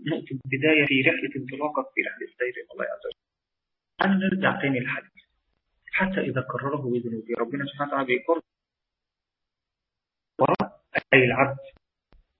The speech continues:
في الوقت ده من نفسه أنه قد هلك، خلاص، اللي هو كل دي ذنوب أنا عملتها، أنا اللي زي ملوش إن هو يخش الجنة، أنا اللي زي مكانه الطبيعي في النار،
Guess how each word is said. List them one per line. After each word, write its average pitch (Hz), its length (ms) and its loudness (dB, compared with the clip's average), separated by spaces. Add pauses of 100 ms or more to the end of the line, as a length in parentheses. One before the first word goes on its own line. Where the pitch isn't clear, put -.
(340)
في - 80 -2
الوقت 117 380 2
ده 143 80 -2
من 127 220 -2
نفسه 123 540 -4
أنه 139 300 -4
قد - 180 -10 (160)
هلك، 143 220 -6 (580)
خلاص، - 220 -4 (1500)
اللي 120 180 -2
هو 147 320 0 (360)
كل 151 260 -6
دي 139 140 -2
ذنوب 139 240 -4
أنا 131 180 -4
عملتها، 151 480 -6 (920)
أنا 143 80 -2
اللي 143 160 -2
زي 151 320 0
ملوش 135 320 -2 (400)
إن 123 80 -2
هو 127 120 -6
يخش 127 300 -6
الجنة، 113 340 -8 (1120)
أنا 131 100 4
اللي 131 200 2
زي 160 340 4
مكانه 151 240 -2
الطبيعي 135 460 -4
في - 180 -6
النار، 123 340 -6